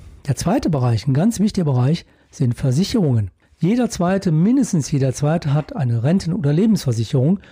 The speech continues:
bekommt ja auch jedes Jahr mitgeteilt, wie hoch ist der Rücklaufswert. Schaust du dir das auch an? Guckst du auf den Rücklaufswert? Guckst du auch wirklich rein? Was ist garantiert, was ist nicht garantiert? Oder du hast eine fondsgebundene Lebensversicherung und weißt überhaupt nicht,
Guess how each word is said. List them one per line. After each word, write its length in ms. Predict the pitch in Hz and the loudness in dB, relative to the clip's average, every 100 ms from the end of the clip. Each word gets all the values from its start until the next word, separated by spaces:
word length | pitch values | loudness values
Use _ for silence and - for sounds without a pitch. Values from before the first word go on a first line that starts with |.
| - - | -12 -8
bekommt 380 | - 175 175 | -4 -2 -2
ja 100 | 170 | -2
auch 220 | 214 175 139 | -4 -4 -4
jedes 520 | 123 139 208 226 - | -2 0 2 0 0
Jahr 120 | 143 | 0
mitgeteilt, 680 | 135 139 165 - 131 139 - | 0 -2 -4 -2 -2 -2 -4
wie 280 | 117 139 165 | -2 0 0
hoch 360 | - 135 139 - | 0 0 0 -2
ist 260 | 147 131 - | -4 -2 0
der 160 | 147 | 0
Rücklaufswert. 680 | 131 196 147 127 131 113 - - _ _ | 0 0 -2 -2 -2 -2 -4 -12 _ _
Schaust 460 | - 127 117 120 - | -8 -2 -2 -2 0
du 20 | |
dir 140 | 127 | 0
das 220 | 127 - - | 0 -2 -2
auch 260 | 156 175 | -2 0
an? 240 | 226 254 339 - - - - | 0 0 0 -10 -20 -20 -6
Guckst 260 | - 180 - | -4 -2 -2
du 80 | 175 | -2
auf 100 | - | 0
den 140 | 143 | 0
Rücklaufswert? 840 | 131 208 233 202 220 240 254 - - - | 2 0 0 0 0 2 0 -4 -18 -4
Guckst 240 | 151 - | -4 -2
du 60 | 180 | -2
auch 140 | 135 | 0
wirklich 340 | 156 160 131 131 | 0 0 -2 0
rein? 320 | 127 196 247 _ _ | 2 2 0 _ _
Was 200 | 123 117 | -2 0
ist 160 | 127 - | 0 0
garantiert, 760 | 135 131 127 180 202 226 226 - | 0 0 0 0 2 0 -4 -4
was 200 | 131 113 | -2 0
ist 120 | 110 | 0
nicht 200 | 127 127 | -2 0
garantiert? 580 | 147 151 - 220 247 - _ | 0 0 2 2 0 -2 _
Oder 200 | 208 208 | -2 0
du 160 | 143 143 | 2 2
hast 160 | 160 | 0
eine 200 | 175 147 | 0 -2
fondsgebundene 720 | 143 - 240 185 135 123 117 113 | -2 -2 0 0 0 2 2 2
Lebensversicherung 800 | 113 110 110 123 113 123 156 220 | 0 0 0 0 -2 0 0 0
und 240 | 269 127 | 0 0
weißt 280 | 135 160 - | 2 0 -2
überhaupt 460 | 139 123 226 233 131 | -4 -2 -2 -2 -2
nicht, 240 | 156 - | -2 -4